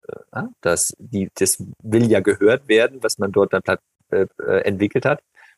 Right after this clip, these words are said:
Und aber auch dann konkret in den Instrumentarien beispielsweise der Personalarbeit. Und zwar von, äh, Erstansprache bis hin zum Onboarding, über verschiedene Retention Management, Fortbildungsthemen. Also das ist wirklich ein Strauß.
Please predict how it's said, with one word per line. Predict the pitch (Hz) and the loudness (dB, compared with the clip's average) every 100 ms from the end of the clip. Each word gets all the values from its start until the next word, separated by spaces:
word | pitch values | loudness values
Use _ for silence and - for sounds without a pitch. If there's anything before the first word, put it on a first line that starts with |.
| _ | _
Und | - 170 127 | 2 2 2
aber | 135 113 | 2 2
auch | 143 135 | 2 2
dann | 135 127 123 | 0 -2 -2
konkret | 135 131 143 139 | -4 0 2 2
in | 123 | 0
den | 120 | -4
Instrumentarien | 123 - 117 113 123 123 127 120 | -4 -2 0 0 0 2 2 2
beispielsweise | 110 - 123 113 110 107 | 0 0 0 2 2 2
der | 107 | 2
Personalarbeit. | 110 104 104 117 196 139 80 73 - _ _ _ _ _ | 0 -2 0 2 4 2 0 -6 -10 _ _ _ _ _
Und | 113 104 | 0 2
zwar | 113 110 104 | 2 0 0
von, | 113 107 104 104 | 0 0 0 0
äh, | 101 98 95 - | 2 2 0 0
Erstansprache | 139 170 - 151 - - 120 123 123 120 117 117 113 | 0 0 -2 -2 -2 -2 0 0 2 2 4 2 0
bis | 113 120 131 | -2 0 2
hin | 131 | 2
zum | 123 113 113 | 0 -2 0
Onboarding, | 156 156 131 127 123 120 117 113 113 _ | 0 2 4 4 4 4 4 2 -4 _
über | 156 160 143 | 0 2 2
verschiedene | 127 117 127 143 131 117 110 | 2 0 2 0 4 2 2
Retention | 113 - 135 143 123 | 0 0 -2 -2 0
Management, | 120 117 110 - 110 107 | 2 2 0 0 0 0
Fortbildungsthemen. | - 143 147 127 113 110 - 113 110 107 | 0 0 2 2 2 0 0 2 2 2
Also | 104 110 | 0 0
das | 110 | 0
ist | - 127 | 0 0
wirklich | 135 120 | 0 -2
ein | 113 | -6
Strauß. | 104 - 120 156 120 120 - | -4 -4 -2 2 4 2 0